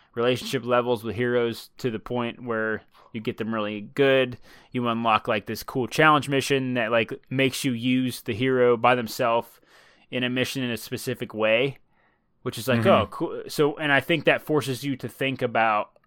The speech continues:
Speaker 1: oh, like, this is what I could be doing with this character that I haven't
Speaker 2: Yeah.
Speaker 1: been doing. So there
Speaker 2: Yeah.
Speaker 1: is, like, some of that built into the game really good, but I just think, like,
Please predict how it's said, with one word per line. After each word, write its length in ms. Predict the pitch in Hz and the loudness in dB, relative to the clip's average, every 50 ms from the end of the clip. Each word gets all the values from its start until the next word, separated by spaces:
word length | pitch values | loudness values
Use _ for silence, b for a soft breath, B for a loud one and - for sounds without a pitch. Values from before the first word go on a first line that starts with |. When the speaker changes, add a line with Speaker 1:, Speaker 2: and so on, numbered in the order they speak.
| _ - | _ -4
Speaker 1:
oh, 240 | 135 131 117 104 98 | -2 -2 -2 -2 -4
like, 220 | 98 104 104 98 | -4 -8 -8 -8
this 180 | 123 131 127 - | -8 -8 -8 -6
is 140 | 143 117 107 | -8 -8 -4
what 140 | 113 110 104 | -4 -2 -2
I 100 | 101 98 | -2 -4
could 260 | - - 151 147 120 | -4 -4 -4 -2 -2
be 120 | 110 107 95 | -4 -8 -8
doing 340 | 90 113 123 123 113 104 | -6 -4 -4 -4 -4 -6
with 140 | 101 98 - | -8 -10 -10
this 160 | - 104 - | -10 -12 -12
character 420 | - - 117 107 104 95 - 110 104 | -8 -6 -4 -4 -4 -4 -6 -8 -6
that 120 | 101 104 95 | -6 -6 -6
I 80 | 95 92 | -6 -4
haven't 300 | 104 107 104 101 101 98 | -4 -4 -4 -2 0 2
Speaker 2:
Yeah. 220 | 95 90 87 85 | 2 4 2 2
Speaker 1:
been 80 | 98 95 | 0 -4
doing. 360 | 107 104 104 101 92 95 - _ b b b b b | -6 -8 -8 -8 -10 -12 -14 _ b b b b b
So 160 | b - 139 | b -4 -2
there 120 | 135 131 | 0 2
Speaker 2:
Yeah. 100 | 95 160 | 4 4
Speaker 1:
is, 180 | 156 180 175 160 | 4 4 4 2
like, 160 | 180 151 127 | 2 0 0
some 220 | - - 151 143 139 | 0 0 0 2 2
of 40 | |
that 180 | 135 131 123 - | 4 2 2 4
built 200 | - 135 127 - | 4 2 2 2
into 140 | 139 131 127 117 | -2 -4 -4 -4
the 60 | 113 | -4
game 380 | 107 123 127 131 123 120 120 | -2 -2 -2 0 -2 -2 -2
really 200 | 120 120 113 110 | -2 -2 -2 -2
good, 380 | 101 98 117 120 107 104 101 - _ b b b b b b b b b b b | -2 -2 -2 -2 -2 -4 -6 -10 _ b b b b b b b b b b b
but 200 | 131 120 117 110 | 0 2 2 2
I 120 | 113 120 123 | 0 -2 -2
just 320 | 131 135 127 - - - | -2 -2 -4 -4 -6 -4
think, 280 | - 131 127 120 107 - | -2 -2 -2 -2 -4 -2
like, 440 | 120 120 113 110 - - - - | 0 0 0 0 -2 -6 -14 -18